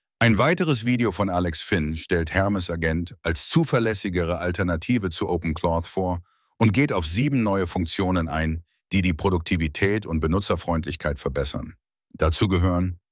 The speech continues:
Kanan Bandboard, Slash Go, Profiles, Multi-Agents, Model Catalog, Compression und Curator Feature. Das Video kritisiert OpenCloth für häufige Updates,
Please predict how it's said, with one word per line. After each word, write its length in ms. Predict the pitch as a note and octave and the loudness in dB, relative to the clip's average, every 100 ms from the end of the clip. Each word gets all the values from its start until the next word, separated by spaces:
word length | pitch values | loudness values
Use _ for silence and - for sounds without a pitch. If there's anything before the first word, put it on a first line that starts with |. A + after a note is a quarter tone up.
| - | -4
Kanan 400 | G2+ F#2+ G2 F2 | 0 2 2 2
Bandboard, 580 | F2+ F2+ E2 F2 F2+ G2+ - | 2 0 0 -2 -2 -6 -12
Slash 520 | - - F2 F2+ F2+ - | -8 -2 2 2 0 -2
Go, 280 | D#2 D2+ D#2+ - _ _ | -2 -2 -4 -8 _ _
Profiles, 640 | - D#2+ D#2 E2+ E2+ F#2 - _ _ _ _ | 0 0 2 0 -2 -6 -10 _ _ _ _
Multi-Agents, 800 | D#2 E2 F2+ D#2 E2 F2+ F#2+ - - _ _ _ _ | 0 0 0 0 0 0 -4 -6 -14 _ _ _ _
Model 300 | D#2+ E2 E2 | 0 2 2
Catalog, 580 | D#2 G2+ G#2 A#2 B2+ - _ _ _ _ | 0 0 0 0 -2 -6 _ _ _ _
Compression 760 | - D#2+ - F2+ - G2+ G#2 - _ | -2 0 2 2 2 -2 -4 -8 _
und 200 | - F2+ | -2 0
Curator 400 | - E2 E2 D#2+ | 2 2 2 0
Feature. 460 | D2 D2 B1+ - - - _ _ _ _ _ _ | -2 -4 -4 -8 -12 -16 _ _ _ _ _ _
Das 220 | G#2 F#2 | 2 4
Video 260 | A2 D#3+ F3 | 4 6 4
kritisiert 540 | - C3 G#2 F2 G#2 | 2 -2 0 0 0
OpenCloth 600 | - A2+ A2+ E2 G2 F2+ | 0 0 0 -2 0 0
für 200 | E2+ D2+ | -2 0
häufige 420 | D#2+ F#2+ A2 F2+ E2 | 2 0 0 -2 -2
Updates, 560 | E2 E2 D2+ D2+ - | -2 -2 -2 -2 -8